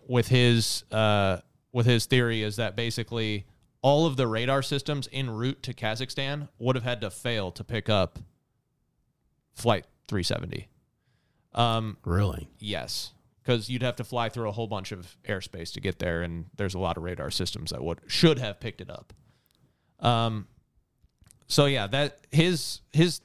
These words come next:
Speaker 1: theory is basically that, um, there were Russian hijackers on board the plane, and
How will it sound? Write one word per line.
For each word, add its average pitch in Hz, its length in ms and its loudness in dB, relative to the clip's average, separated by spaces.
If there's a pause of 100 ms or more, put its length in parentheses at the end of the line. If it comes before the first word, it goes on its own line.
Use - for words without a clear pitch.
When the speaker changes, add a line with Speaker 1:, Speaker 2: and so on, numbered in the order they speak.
(440)
Speaker 1:
theory 151 340 4
is 113 140 0
basically 127 580 0
that, 110 500 -2 (840)
um, 110 580 0 (840)
there 139 180 6
were 127 140 2
Russian 139 420 0
hijackers 117 640 -2
on 104 180 -4
board 113 280 -2
the 110 40 -8
plane, 98 460 0 (720)
and 123 580 0